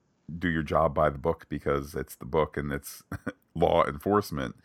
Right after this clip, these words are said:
She's willing to set so much of that aside, but a certain level of torturing, uh, of, of torturing Jake is acceptable, but past that is not. I think on the one hand, it's a little scary to have somebody in her position of power who is making up,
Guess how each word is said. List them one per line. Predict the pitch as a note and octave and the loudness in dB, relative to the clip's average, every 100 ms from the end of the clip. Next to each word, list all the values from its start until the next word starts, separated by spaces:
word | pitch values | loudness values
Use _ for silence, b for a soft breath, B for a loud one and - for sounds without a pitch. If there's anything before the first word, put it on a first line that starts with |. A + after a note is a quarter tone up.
| b b | b b
She's | b F#2 | b -4
willing | G2 G2 | -2 -2
to | E2 | -2
set | F2+ D#2 | -2 -2
so | - | -2
much | D#2 D#2 | -2 -2
of | D#2 | -2
that | A#1+ | -2
aside, | - F#2 F2 D#2+ C#2 C#2 | 0 2 4 2 -2 -4
but | D#2+ D2 - _ b b b b b _ _ - | -4 -4 -4 _ b b b b b _ _ -2
a | |
certain | - - A2 G#2 G2 | 0 4 4 4 4
level | F#2+ F2+ F#2 E2+ | 6 6 4 2
of | D#2 | 0
torturing, | - F#2+ F2 F2+ E2+ D#2 D#2 D#2 - _ | -2 -2 0 2 2 0 -4 -6 -12 _
uh, | E2+ D#2 D2+ D2 D2 - A1 - - - | -6 -2 0 0 0 0 -4 -6 -6 -4
of, | D#2+ - | -4 0
of | D#2 D2+ - | 0 0 -6
torturing | - F2 - D#2 D2 | 0 0 0 -4 -2
Jake | D#2+ D2+ C#2+ - | -2 0 -2 -6
is | D2+ D2+ | -6 -6
acceptable, | - E2+ - D2 D#2 C#2+ D2 - | 0 0 2 0 4 4 2 -2
but | D2+ - | -4 -4
past | - E2 E2 - | -2 2 0 0
that | D#2 D2 C#2+ | -2 -2 -4
is | D2 D2+ | -6 -4
not. | D#2+ E2+ D2+ - - b b b b b _ - | -2 0 0 -4 -10 b b b b b _ 0
I | |
think | E2+ G#2 | 2 2
on | E2+ | 2
the | |
one | F2+ G2 | 2 2
hand, | G2+ D#2 | 2 0
it's | D2+ | 0
a | D#2+ | 0
little | E2 F2+ F#2 | 2 2 0
scary | - F2 D#2 D2+ D#2+ | 0 2 4 4 2
to | D#2 | -2
have | D#2 | -2
somebody | - D#2+ D2+ D2+ | -2 -2 -2 -4
in | |
her | D2+ D2 | -2 -4
position | - D2+ D#2 D2+ | -4 -8 -6 -8
of | C#2+ | -8
power | - D2+ D2 D2+ D2 - | -2 0 2 0 -2 -6
who | - D2 | -6 -2
is | C2+ C#2+ | -2 -4
making | D#2 D#2 D2+ C#2+ | -2 -2 -2 -2
up, | C2+ | -2